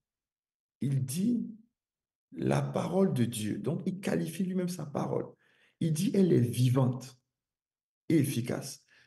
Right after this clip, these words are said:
Je vais m'arrêter sur le thème vivant. Vous allez comprendre pourquoi Dieu qualifie sa parole de vivant.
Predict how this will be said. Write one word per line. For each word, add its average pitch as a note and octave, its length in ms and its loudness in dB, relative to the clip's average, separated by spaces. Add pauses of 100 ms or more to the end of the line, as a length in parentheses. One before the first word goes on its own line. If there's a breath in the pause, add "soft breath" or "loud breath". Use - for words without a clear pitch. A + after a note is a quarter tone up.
(160 soft breath)
Je - 120 -2
vais F#3 100 6
m'arrêter F3 540 4
sur G3+ 180 2
le C#3+ 160 2
thème E3 220 4
vivant. A2 520 -2 (1700)
Vous D#3+ 120 0
allez A#3 180 6
comprendre G3 440 6
pourquoi G#3+ 340 2
Dieu C#3+ 220 0
qualifie C#3 440 -2
sa F3 140 -2
parole - 360 2
de A2+ 100 0
vivant. - 440 -10